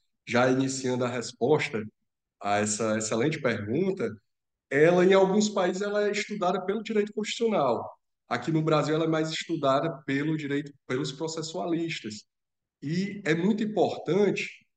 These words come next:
aqui no, no, no Brasil, esse estudo pelo direito processual, porque muitas tutelas coletivas desaguam no Poder Judiciário. E essa intervenção do Poder Judiciário nas políticas públicas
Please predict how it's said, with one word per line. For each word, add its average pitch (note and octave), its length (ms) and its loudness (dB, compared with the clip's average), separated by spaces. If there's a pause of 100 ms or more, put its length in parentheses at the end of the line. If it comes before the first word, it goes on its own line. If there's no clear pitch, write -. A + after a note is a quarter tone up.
(100)
aqui C3 400 -4
no, A#2 640 0
no, G#2 520 -4
no A2+ 140 -4
Brasil, A2 380 0
esse A#2+ 160 -4
estudo D3 460 -4
pelo A2+ 300 0
direito G#2 380 2
processual, A2+ 880 -2 (400)
porque D#3 380 8
muitas G#3+ 720 4 (240)
tutelas C3 520 0
coletivas C#3 840 -4
desaguam D3 640 0
no B2 320 -2
Poder B2+ 260 -2
Judiciário. B2 800 -2 (440)
E B2+ 120 6
essa F3+ 260 4
intervenção F3+ 960 0
do - 160 -4
Poder C3 280 -2
Judiciário A2+ 840 -4 (880)
nas C3+ 320 0
políticas A#2+ 640 -4
públicas D3 640 -2